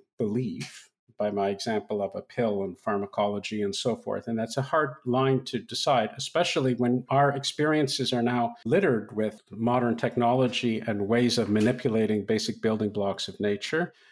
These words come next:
And then the, the, the second idea is that there is a moral consequence of that insofar as people will highlight naturality or unnaturalness as a justification for not undergoing a specific action,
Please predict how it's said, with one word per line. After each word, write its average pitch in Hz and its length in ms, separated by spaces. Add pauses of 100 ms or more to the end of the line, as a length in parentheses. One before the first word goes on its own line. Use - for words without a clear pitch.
(160)
And 139 140
then 139 120
the, 135 220
the, 131 280
the 131 80
second 196 420
idea 135 560
is 131 380
that 127 300 (180)
there 131 120
is 123 100
a 131 60
moral 135 420
consequence 139 760
of 107 120
that 104 420
insofar 117 800
as 110 360 (200)
people 135 560
will 120 460
highlight 165 580
naturality 123 1040
or 110 200
unnaturalness 127 1200
as 117 160
a 123 60
justification 135 920
for 107 540 (220)
not 120 200
undergoing 127 580
a 104 60
specific - 480
action, 131 560